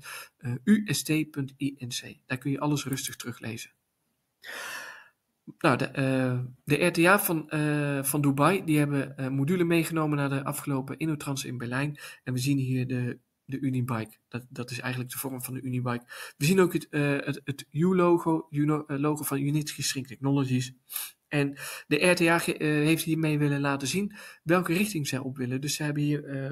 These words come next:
wederom het grootste publiek kennis, eh, laten maken met de modules van, ehm, ja, Used Car Transport, Unitsky String Technologies. Zo je wil, je mag het allebei noemen. Eh, en op die manier gewoon de wereld, eh, aangeven, "Nou, dit is wat wij willen."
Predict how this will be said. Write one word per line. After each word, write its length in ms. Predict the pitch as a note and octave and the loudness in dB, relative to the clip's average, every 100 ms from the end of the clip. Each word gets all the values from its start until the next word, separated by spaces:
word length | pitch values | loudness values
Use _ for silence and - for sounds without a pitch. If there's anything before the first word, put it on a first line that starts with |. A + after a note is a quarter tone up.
| C3+ | -4
wederom 360 | D#3 D#3 E3 F3 | -2 0 0 -2
het 100 | - | 0
grootste 340 | F3 F3 D#3 | 2 2 -2
publiek 340 | D3+ D3+ F#3+ | -2 -2 -2
kennis, 400 | - G3 F#3+ - - | -2 0 0 -4 -8
eh, 120 | E3 | -4
laten 300 | D#3+ D#3 D#3 | -2 -2 0
maken 360 | D3+ D3+ D3+ D3 | 2 2 0 0
met 220 | D3 - - - - | -2 -2 -14 -14 -8
de 100 | - | 2
modules 420 | D3+ D3 F#3 F#3 - | 4 6 4 4 2
van, 280 | E3 D#3 - | 2 0 -4
ehm, 280 | C#3+ C#3+ C#3+ | -4 -4 -6
ja, 140 | - D#3 | -4 0
Used 280 | C3+ D3 - | 2 0 0
Car 160 | D3 | -4
Transport, 460 | C#3+ C3+ - C#3+ C#3 | -4 -8 -6 -6 0
Unitsky 340 | C#3+ D3 - | 0 0 -2
String 240 | D3 C#3+ C3 | -6 -6 -6
Technologies. 640 | B2 D3+ F3 D#3+ E3+ - | -2 2 4 4 0 -4
Zo 220 | - D#3 | -4 0
je 80 | D3+ | 2
wil, 160 | D3 D#3+ | 2 2
je 100 | C#3+ | 2
mag 120 | C#3 | -2
het 160 | - - | -4 -6
allebei 380 | D3 C3+ C3 | -4 -2 -4
noemen. 300 | C3+ C3+ C3+ - - - - - | -2 -2 -4 -10 -18 -16 -16 -6
Eh, 260 | B2+ B2+ | -4 -2
en 60 | D#3+ | -2
op 100 | D#3 | 0
die 100 | D3 | 2
manier 260 | D3 C#3 C3+ | 2 2 0
gewoon 300 | C#3 C3+ C3 | -2 -4 -2
de 80 | C3 | 0
wereld, 340 | C3 C3 - - | 0 -2 -12 -14
eh, 160 | A#2+ | -12
aangeven, 440 | - C3 B2+ B2+ B2+ | -4 -4 -2 -6 -8
"Nou, 120 | A#2 | -6
dit 180 | C3+ C3+ | -6 -6
is 80 | |
wat 160 | B2 A#2+ | -8 -6
wij 220 | B2 B2 | -6 0
willen." 260 | D3+ C#3 | 2 2